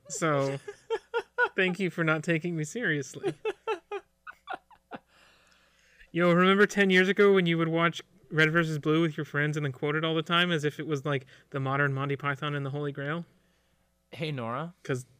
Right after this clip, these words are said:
Speaker 1: 'cause that's what Red versus Blue was for the, for the mid to late thousands.
Speaker 2: Nora,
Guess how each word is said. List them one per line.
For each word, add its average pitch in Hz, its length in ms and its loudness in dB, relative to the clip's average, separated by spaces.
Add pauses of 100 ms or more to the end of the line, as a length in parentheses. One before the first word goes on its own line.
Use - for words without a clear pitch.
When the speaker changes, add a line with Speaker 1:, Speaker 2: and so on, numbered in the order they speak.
(400)
Speaker 1:
'cause 151 120 6
that's 147 240 2
what 165 220 4
Red 165 200 6
versus 165 320 0
Blue 143 220 4
was 214 440 0 (340)
for 170 100 -4
the, 147 240 0 (200)
for 170 120 -4
the 151 260 -2
mid 151 340 2
to 160 100 0
late 143 380 0 (840)
thousands. 147 540 -4 (720)
Speaker 2:
Nora, 131 480 -2